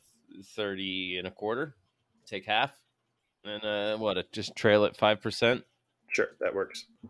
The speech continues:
Speaker 1: All right.
Speaker 2: Rest.
Speaker 1: What's
Speaker 2: Okay.
Speaker 1: that bastard random doing?
Speaker 2: All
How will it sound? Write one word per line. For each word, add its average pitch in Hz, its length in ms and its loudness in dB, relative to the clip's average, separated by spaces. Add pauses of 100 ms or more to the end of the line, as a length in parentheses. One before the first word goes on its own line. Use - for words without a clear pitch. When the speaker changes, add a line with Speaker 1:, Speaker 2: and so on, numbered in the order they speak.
(240)
Speaker 1:
All 110 100 -4
right. 95 180 -8 (720)
Speaker 2:
Rest. - 380 -12
Speaker 1:
What's 147 160 10
Speaker 2:
Okay. 123 60 6
Speaker 1:
that 110 140 2 (340)
bastard 123 500 6
random 104 380 2
doing? 92 300 -2 (500)
Speaker 2:
All 127 40 -2